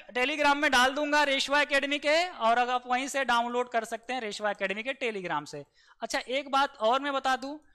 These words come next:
ये पेपर आप जैसे ही डाउनलोड कर लेंगे, इस पेपर का ओरिजिनल पीडीएफ़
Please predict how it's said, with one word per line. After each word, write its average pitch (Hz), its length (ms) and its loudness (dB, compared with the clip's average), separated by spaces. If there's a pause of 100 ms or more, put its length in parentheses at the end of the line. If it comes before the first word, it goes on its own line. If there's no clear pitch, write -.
(280)
ये 226 180 -6
पेपर 285 360 0
आप 285 160 2
जैसे 233 340 0
ही 294 80 -4
डाउनलोड 254 420 0
कर 262 160 -2
लेंगे, 262 320 -4
इस - 260 -8
पेपर 262 440 -2
का 294 260 0
ओरिजिनल 226 440 -4
पीडीएफ़ 277 500 -4